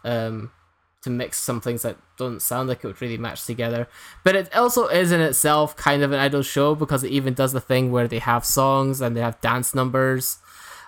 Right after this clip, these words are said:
um, and they become really badly animated C G models during, you know, those motion tracked kind of, like, uh, idol models that you get on those YouTube videos during those performances. I really,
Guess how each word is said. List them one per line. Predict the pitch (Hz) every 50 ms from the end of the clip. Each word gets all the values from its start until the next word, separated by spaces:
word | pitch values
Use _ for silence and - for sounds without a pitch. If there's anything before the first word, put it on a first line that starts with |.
| - -
um, | 127 131 123 123 123 120 120 120 120 117 117 117 117 117 117 -
and | - 143 143 135
they |
become | 127 - 135 - - 147 139 135 131 127 120 -
really | 113 135 139 135 131 123
badly | - - 123 123 127 123 127 127 127 123 123 123
animated | 98 117 123 123 123 123 120 - - 120
C | - - - 131
G | 123 117 123 120
models | 117 117 120 117 120 117 -
during, | - - 120 120 120 127 -
you | 139
know, | 131
those | 123 120 120 117
motion | 120 117 123 123 - - 147 131
tracked | 123 - - 131 135 - - - - - - - - _ _
kind | - - 131 117
of, | 120 120 123
like, | - 123 120 120 117 - -
uh, | 123 117 113 87
idol | 117 120 113 120 120 120 117 113 110 - _ _ _ _ _ _ _ _ _ _ _ _ _ _ _ _ _ _ _ _ -
models | 143 127 120 120 117 120 120 113
that | - 104
you | - 113 110
get | - 117 113 113 110 107 - _ _ _ _ _ _ _
on | - 117 117
those | 110 110 113 -
YouTube | - 113 110 - - 113
videos | 107 - 113 113 117 113 113 113 110 - - - - - _ _ _ _ -
during | 151 147 143 139 127
those | 120 120 -
performances. | - 127 113 - 120 117 113 113 113 110 - 120 120 117 - - - - - - - _ -
I | - 139
really, | 139 156 170 160 147 135 127 120 110